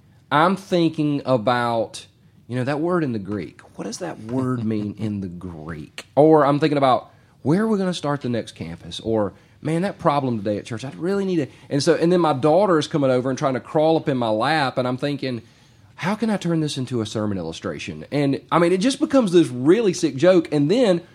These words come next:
um, we, we always go from the kitchen to the living room, we're playing around, and my daughter is in the living room,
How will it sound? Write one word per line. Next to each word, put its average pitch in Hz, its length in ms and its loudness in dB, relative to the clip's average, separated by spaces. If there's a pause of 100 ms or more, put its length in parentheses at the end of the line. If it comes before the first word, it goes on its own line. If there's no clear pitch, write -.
(560)
um, 139 380 0 (160)
we, 151 200 4
we 180 320 -2
always 170 240 4
go 147 160 2
from 139 260 0
the 120 460 -2 (100)
kitchen 202 420 -2
to 127 60 0
the 120 60 0
living 143 280 2
room, 120 180 0
we're 117 120 -2
playing 143 240 0
around, 127 440 -2 (380)
and 127 380 2
my 127 220 4
daughter 139 680 2
is 123 240 -2
in 123 200 0
the 113 100 0
living 139 480 0
room, 104 500 -6